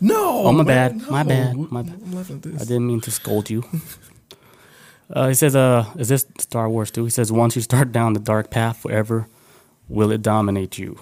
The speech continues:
Speaker 2: Will it dominate your destiny? Consume you? It will." It sounds like it's from, like, a, a quote from something. All right, so, uh, okay, let's get to this.
Speaker 1: All right.
Speaker 2: All right, so for me,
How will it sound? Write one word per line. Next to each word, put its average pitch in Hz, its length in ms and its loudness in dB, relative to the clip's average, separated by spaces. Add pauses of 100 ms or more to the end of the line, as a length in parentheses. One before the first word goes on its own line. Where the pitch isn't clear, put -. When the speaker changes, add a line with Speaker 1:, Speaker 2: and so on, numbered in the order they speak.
(140)
Speaker 2:
Will 110 220 0
it 110 80 -4
dominate 104 400 -2
your 107 120 -2
destiny? 110 540 -4 (460)
Consume 104 420 -2
you? 101 240 -6 (100)
It 101 140 -8
will." 90 320 -8 (460)
It 151 60 -4
sounds 165 280 -4
like 92 100 -4
it's 87 140 -6
from, 95 180 -6
like, 87 220 -10
a, 82 220 -14 (680)
a - 80 -4
quote - 300 -6
from 90 220 -6
something. 101 420 -6 (1900)
All 131 100 4
right, 123 200 2
so, 147 180 4
uh, 117 300 4
okay, 120 200 -4
let's 107 180 -4
get 98 160 -8
to 95 80 -10
this. 87 320 -8 (340)
Speaker 1:
All 113 60 -8
right. 92 180 -16 (200)
Speaker 2:
All - 60 -2
right, 110 180 -2
so 101 320 -6 (600)
for - 100 -6
me, 117 400 4